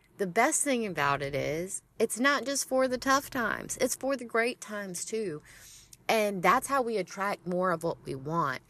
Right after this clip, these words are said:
You know, it's great to be gra-, in gratitude all the time, you know, but when we're feeling good and when things are going the way that we want them to, and we're really embodying gratitude in those moments,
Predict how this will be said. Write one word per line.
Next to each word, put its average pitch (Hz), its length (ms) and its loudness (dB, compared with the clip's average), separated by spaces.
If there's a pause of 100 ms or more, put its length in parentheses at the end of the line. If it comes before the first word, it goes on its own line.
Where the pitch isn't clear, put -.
(200)
You 190 80 -2
know, 180 260 2
it's - 280 0
great 190 500 0
to 220 140 -4
be 185 440 -2
gra-, 160 280 2 (260)
in 175 180 6
gratitude 156 640 4
all 143 240 6
the 139 100 -4
time, 127 560 2 (100)
you 165 140 2
know, 147 300 4 (420)
but 143 140 10
when 165 260 4
we're 208 140 6
feeling 220 520 4
good 214 460 6 (560)
and 160 340 2
when 120 200 -2
things 196 340 4
are 196 80 0
going 185 260 6
the 202 80 2
way 175 160 6
that - 160 0
we - 100 -6
want 214 260 -2
them 240 180 0
to, 240 400 0
and 135 240 -6
we're 180 320 0 (180)
really 220 720 2
embodying 156 720 0
gratitude 160 560 0
in 156 100 -4
those 120 280 -6
moments, 202 640 -4